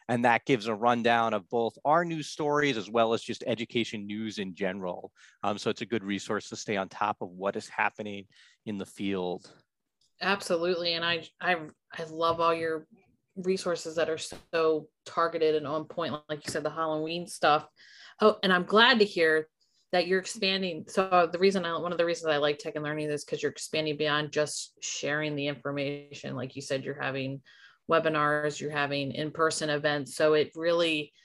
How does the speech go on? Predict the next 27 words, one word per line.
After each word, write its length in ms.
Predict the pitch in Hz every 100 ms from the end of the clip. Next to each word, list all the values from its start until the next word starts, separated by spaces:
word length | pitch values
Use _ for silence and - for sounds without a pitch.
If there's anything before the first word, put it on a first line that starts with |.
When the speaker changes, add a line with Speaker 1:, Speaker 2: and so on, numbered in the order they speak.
| _ _ _ _ _ _ -
Speaker 2:
um, 480 | 180 160 151 147 - _ -
puts 420 | 208 247 _ 233 -
the 100 | 208
application 920 | 190 190 180 - 233 226 - 175 170
of 260 | 180 170 190
what 200 | 214 196
you 300 | 190 175 175
read 460 | 233 220 190 185 -
in 100 | 190
your 140 | 175 143
articles 720 | 190 190 - _ - 170 -
into 220 | 170 147
place. 400 | - 185 139 -
So 100 | 170
that's, 540 | 170 139 - - - _ _
that's 240 | 170 165 160
amazing. 640 | 151 160 151 123 95 - - - - -
Um, 440 | 170 175 165 165 - - - - -
so 500 | - 294 294 285 - _ -
let's 360 | 220 277 285 -
talk 280 | 294 294 294
a 40 |
little 240 | 247 240
bit 160 | 233 220
about, 420 | 202 202 185 180 -
I, 100 | 208 208
I 180 | 190